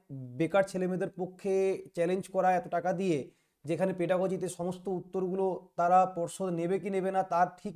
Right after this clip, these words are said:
নেই। তো এই একটা সমস্যা তৈরি হয়েছে, জটিলতা তৈরি হয়েছে, এত টাকা কোথায় পাবো? এবং দ্বিতীয়ত কথা, দ্বিতীয় আর একটা প্রবলেম যেটা কাল থেকে বারবার আমাকে জিজ্ঞেস করছে যে,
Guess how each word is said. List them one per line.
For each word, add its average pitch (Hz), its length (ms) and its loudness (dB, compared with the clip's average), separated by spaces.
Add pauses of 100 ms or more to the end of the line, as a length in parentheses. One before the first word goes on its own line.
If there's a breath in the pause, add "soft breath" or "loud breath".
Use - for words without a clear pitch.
(100)
নেই। 143 120 0 (680 loud breath)
তো 175 60 2 (220)
এই 202 120 6
একটা 208 140 6 (460)
সমস্যা 190 400 -2
তৈরি 202 200 0
হয়েছে, 202 220 0
জটিলতা 185 320 -2
তৈরি 196 180 4
হয়েছে, 190 180 0 (100)
এত 175 160 -2
টাকা 170 220 -2
কোথায় 180 240 0
পাবো? 175 180 4 (320)
এবং 185 120 2 (140)
দ্বিতীয়ত 180 300 -2 (100)
কথা, 196 160 -4 (120)
দ্বিতীয় 180 240 0
আর 185 120 4
একটা 226 120 -2 (120)
প্রবলেম 196 280 2 (100)
যেটা 185 220 0
কাল 180 120 2 (100)
থেকে 190 120 -2 (100)
বারবার 202 340 6
আমাকে 202 220 -4 (240)
জিজ্ঞেস 180 280 -4
করছে 196 240 -2 (640 soft breath)
যে, 170 80 4